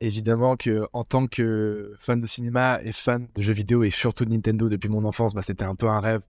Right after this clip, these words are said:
de voir un vrai film Mario et pas, euh, l'immondice des, des années quatre-vingt-dix qui était, euh,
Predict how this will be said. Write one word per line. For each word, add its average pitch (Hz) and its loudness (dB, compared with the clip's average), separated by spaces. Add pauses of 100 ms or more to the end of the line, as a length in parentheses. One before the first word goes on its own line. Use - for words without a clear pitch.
(180)
de 101 -4
voir 101 2
un - -2
vrai 123 0
film 113 -2
Mario 113 4
et 101 2
pas, 107 0
euh, 95 0
l'immondice 104 -6
des, 92 2
des 92 -6
années 92 -6
quatre-vingt-dix 92 -8
qui - -6
était, 90 -4
euh, 82 -6